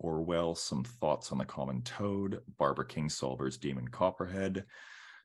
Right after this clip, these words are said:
Toni Morrison's Sula, and Edward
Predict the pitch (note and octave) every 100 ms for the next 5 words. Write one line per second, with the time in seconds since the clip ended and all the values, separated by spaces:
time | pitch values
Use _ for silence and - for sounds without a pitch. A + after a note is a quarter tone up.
0 | - D#3+ D3 G#2 F#2+ F#2+ E2 E2 - -
1 | D#3+ D#3 D3+ - E2+ D#2+ D2+ - - -
2 | E2+ F2 E2+ F2 E2 E2+ E2